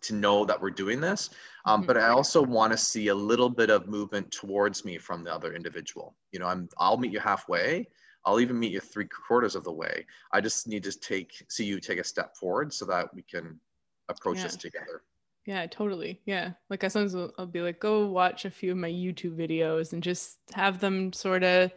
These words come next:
Speaker 2: see if it's even calling to them, because if they're
Speaker 1: Absolutely.
Speaker 2: like, "No," you know, it's not just gonna be a waste of your money. And it, and it also is sometimes, a lot of people have dealt with revolving door where they're like,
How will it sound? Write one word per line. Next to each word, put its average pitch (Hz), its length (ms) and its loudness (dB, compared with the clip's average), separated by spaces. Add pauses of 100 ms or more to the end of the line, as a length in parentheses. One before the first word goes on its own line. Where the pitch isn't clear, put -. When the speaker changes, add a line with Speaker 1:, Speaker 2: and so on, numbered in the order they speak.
(280)
Speaker 2:
see 220 600 4
if - 180 0
it's 180 180 -8
even 180 360 -2
calling 165 540 0
to 165 140 -4
them, - 340 -6
because 170 280 -8
if 160 140 -10
they're 170 120 -2
Speaker 1:
Absolutely. 170 260 -2
Speaker 2:
like, - 100 -14
"No," 175 440 0 (500)
you 185 140 -4
know, 160 340 -4
it's - 260 -12
not 185 320 0 (580)
just 254 180 -2
gonna 294 140 0
be 285 80 4
a 269 60 4
waste 233 320 6
of 214 100 2
your 202 140 2
money. 196 340 2
And 180 100 0
it, 185 260 0
and 214 100 2
it 160 180 0
also 269 400 4
is 190 460 2
sometimes, 190 880 -2 (400)
a 202 40 -2
lot 208 140 8
of 226 80 4
people 226 240 2
have 185 320 2
dealt 180 340 6
with 185 280 -2
revolving 175 440 0
door 180 320 4
where 175 140 0
they're 175 180 -2
like, - 300 -6